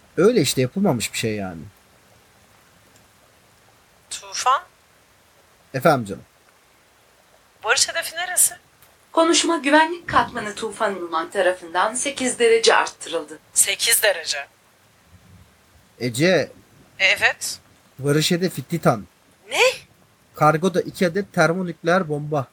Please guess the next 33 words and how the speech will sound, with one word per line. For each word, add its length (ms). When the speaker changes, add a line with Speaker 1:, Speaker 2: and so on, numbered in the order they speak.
Speaker 2:
Ne? 420
Speaker 1:
Görev 340
de 120
Titan'ın 460
birer 260
kutbuna 540
birer 280
tane 280
nük 200
bırakıp 360
dönmek. 320
Speaker 2:
Ha 200
siktir 680
lan. 400
Speaker 1:
Evet. 320
Speaker 2:
Terraform'e 540
görevi 280
mi 140
lan 260
bu? 180
Speaker 1:
Yani 240
asla 360
öyle 300
bir 60
şey 140
söylememişler 680
sözleşmede. 800
Başka 320
bir 40
şey 160
olamaz. 420
Mümkün 360
değil. 180